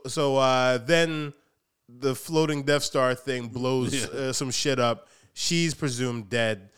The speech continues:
Speaker 1: uh, w-, and she's also pregnant with his child.
Speaker 2: Yep.
Speaker 1: So he goes back f-, five years later into this,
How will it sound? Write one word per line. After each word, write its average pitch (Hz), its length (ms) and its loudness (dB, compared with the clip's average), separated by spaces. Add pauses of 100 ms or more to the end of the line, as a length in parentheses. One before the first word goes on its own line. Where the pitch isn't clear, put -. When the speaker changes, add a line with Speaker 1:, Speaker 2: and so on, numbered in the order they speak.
(280)
Speaker 1:
uh, 120 400 2
w-, 123 460 -10
and 131 200 -4
she's 123 160 -8
also 123 320 -4
pregnant 113 320 -6
with 107 80 -8
his 101 120 -10
child. - 340 -12 (220)
Speaker 2:
Yep. 95 300 -12
Speaker 1:
So 135 220 -2
he 202 240 -2
goes 170 380 0
back 123 480 0 (160)
f-, 131 440 -8
five 160 320 6
years 160 280 0
later 120 420 -2 (300)
into 175 440 0
this, 135 640 -4